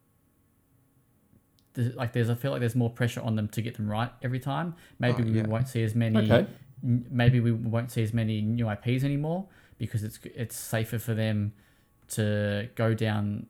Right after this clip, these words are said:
Speaker 1: you know, an iteration route. You know, if, let's go Uncharted, whatever, you know, whatever the next one is, you know, instead of pumping out something new because it's a big name, we can't afford to spend a hundred fifty million dollars on a flop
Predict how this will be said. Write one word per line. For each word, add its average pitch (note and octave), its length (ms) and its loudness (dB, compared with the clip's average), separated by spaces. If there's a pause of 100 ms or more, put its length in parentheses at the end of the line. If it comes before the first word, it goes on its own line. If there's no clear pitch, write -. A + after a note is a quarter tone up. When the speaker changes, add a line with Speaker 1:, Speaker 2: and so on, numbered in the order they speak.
(240)
Speaker 1:
you A#2+ 100 -4
know, G2+ 240 -4 (300)
an G#2+ 200 -6
iteration A2 800 -2 (1000)
route. D#3+ 180 -4
You B2 120 -4
know, G2+ 100 -2
if, A2+ 180 -2 (120)
let's A#2+ 260 -6
go G#2+ 340 0 (320)
Uncharted, G#2 600 -4
whatever, G2+ 300 -6
you F#2+ 60 -10
know, G2 200 -6 (720)
whatever G#2+ 220 -6
the G2+ 100 -4
next G2+ 220 -8 (140)
one G2+ 160 -4
is, G2 200 -8
you G#2+ 80 -4
know, G#2 120 -6
instead A2+ 340 -2
of G2+ 200 -4
pumping G#2+ 280 -2
out - 180 -6
something A2+ 340 -6
new A2 320 2 (320)
because A2 320 0
it's G#2 160 -4
a A2 40 -4
big A2 220 0
name, G2+ 400 -2 (800)
we B2 100 -4
can't A2+ 300 0
afford G#2+ 240 -2
to G#2 60 -8
spend G2+ 180 -4
a - 20 -2
hundred A2+ 200 2
fifty A2 240 -4
million G2+ 240 0
dollars G2+ 320 -4
on G2+ 80 -4
a G#2 40 -8
flop - 360 -10